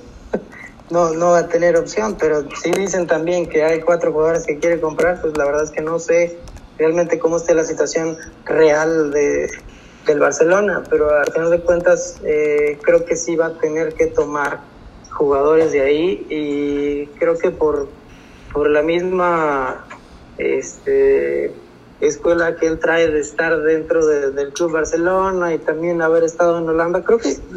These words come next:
al final de cuentas en Holanda mucho de la base es agarrar jugadores jóvenes, formarlos, este, y luego venderlos. Entonces no me sorprendería que sí quiera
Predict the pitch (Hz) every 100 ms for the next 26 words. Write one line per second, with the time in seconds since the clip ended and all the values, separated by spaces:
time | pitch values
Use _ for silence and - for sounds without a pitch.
0 | 185 - 180 170 185 196 208 196 185 202
1 | 170 156 156 160 175 180 175 - 160 170
2 | 175 185 165 143 143 151 170 156 156 143
3 | 139 147 147 151 147 160 170 175 185 -
4 | - - - - 160 156 175 180 185 185
5 | - - - - - 147 - 156 160 165
6 | 180 196 185 208 202 147 160 190 190 202
7 | 214 170 160 156 151 156 165 190 - 147
8 | - 165 175 160 - 156 165 165 147